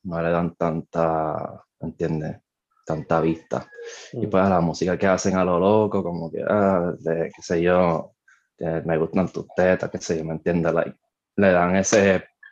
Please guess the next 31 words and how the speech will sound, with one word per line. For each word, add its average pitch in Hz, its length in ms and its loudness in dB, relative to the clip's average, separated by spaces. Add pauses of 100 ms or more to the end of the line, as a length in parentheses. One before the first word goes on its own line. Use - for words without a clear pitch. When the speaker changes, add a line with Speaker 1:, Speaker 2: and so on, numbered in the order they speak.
(300)
Speaker 1:
un 104 180 2
millón 104 420 4
de 98 180 2
views 104 500 0
en 98 120 -2
menos 90 280 -6
nada, 104 560 -4 (960)
¿me 85 80 -12
entiendes? 87 480 -8 (300)
Like, 85 360 -4
no 87 140 -4
le 85 80 -2
dan 87 260 0
esa, 85 840 -4 (840)
ese 90 240 -4
oír 87 680 0 (180)
y 82 160 -6
escuchar - 400 -8
la, 80 580 -2 (120)
la 80 160 -4
letra, 82 440 2
la 78 100 0
lírica, 82 460 -2
letra 82 280 -4
por 82 120 -2
letra, 82 380 -4
qué 82 80 -8
significa 82 600 -2
esto, - 220 -10
¿me 78 60 -10
entiendes? 80 460 -2